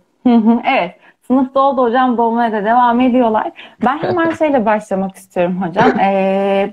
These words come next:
Speaker 1: bu özellikle uzmanlık alanınızla ilk önce başlamak istiyorum. Çünkü biz,
Speaker 2: Tabii.
Speaker 1: e, şeye alışığız. Masa başı tarihçiliğe, masa başı araştırmacılığa alışığız genelde. Daha çok böyle spesifik alanlarda uzmanlıklar Avrupa tarihçiliğinde görüyoruz. Mesela ben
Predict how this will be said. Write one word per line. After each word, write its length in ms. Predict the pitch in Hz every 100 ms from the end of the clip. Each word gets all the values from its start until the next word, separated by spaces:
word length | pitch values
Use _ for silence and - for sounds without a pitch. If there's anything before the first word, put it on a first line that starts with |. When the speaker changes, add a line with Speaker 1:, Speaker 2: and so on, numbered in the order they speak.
| -
Speaker 1:
bu 220 | 254 254 _ _ -
özellikle 400 | 208 233 254 262
uzmanlık 580 | 226 214 233 247 262
alanınızla 440 | 247 220 240 233 185
ilk 200 | 190 190
önce 240 | 180 165
başlamak 520 | 175 180 185 160 160
istiyorum. 420 | - - 175 202 403 - - -
Çünkü 300 | - 262 262
biz, 180 | 277 - - -
Speaker 2:
Tabii. 100 | 233
Speaker 1:
e, 60 | 233
şeye 260 | 262 269
alışığız. 560 | 262 262 262 285 208 185
Masa 320 | 214 220 226
başı 300 | 220 220 220
tarihçiliğe, 840 | - 233 226 220 _ 214 208 208 208
masa 400 | 208 208 220 196
başı 240 | 202 220
araştırmacılığa 840 | 202 208 - 214 202 185 190 208
alışığız 500 | 190 170 - 160 151
genelde. 480 | - 175 170 170 - 453 - - -
Daha 160 | 226
çok 220 | 240 254
böyle 380 | 262 254 254 254 - _
spesifik 600 | - - 233 - 294 294
alanlarda 560 | 240 240 233 233 233 226
uzmanlıklar 840 | 233 240 240 233 240 233 254 269
Avrupa 400 | 214 220 254 294
tarihçiliğinde 540 | 285 254 254 240 240 233
görüyoruz. 380 | 180 156 151 -
Mesela 300 | 202 214 190
ben 200 | 208 202